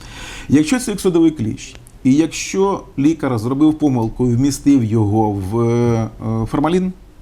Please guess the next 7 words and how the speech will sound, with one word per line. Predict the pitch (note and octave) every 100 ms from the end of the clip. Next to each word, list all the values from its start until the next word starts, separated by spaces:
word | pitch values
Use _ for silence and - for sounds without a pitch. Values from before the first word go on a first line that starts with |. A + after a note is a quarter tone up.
| - - -
вони | A#2 B2 C#3+
дуже | D3+ A#2+
полюбляють | G#2 G#2 G2+ G2+ G2+
іменно, | A#2+ A#2 A#2 - - - -
е, | A#2 A2+ A2
саме | - C#3+
цю, | C#3 - A2+